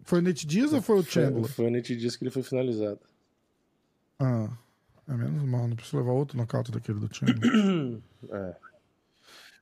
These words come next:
Speaker 1: É, Steven Thompson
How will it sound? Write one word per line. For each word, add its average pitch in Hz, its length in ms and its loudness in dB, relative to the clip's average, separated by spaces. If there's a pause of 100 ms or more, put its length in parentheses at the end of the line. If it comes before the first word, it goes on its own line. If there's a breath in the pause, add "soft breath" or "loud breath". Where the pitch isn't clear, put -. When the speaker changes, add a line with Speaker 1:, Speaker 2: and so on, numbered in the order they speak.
Speaker 1:
É, 170 840 6 (1800 loud breath)
Steven 208 520 4
Thompson 185 680 2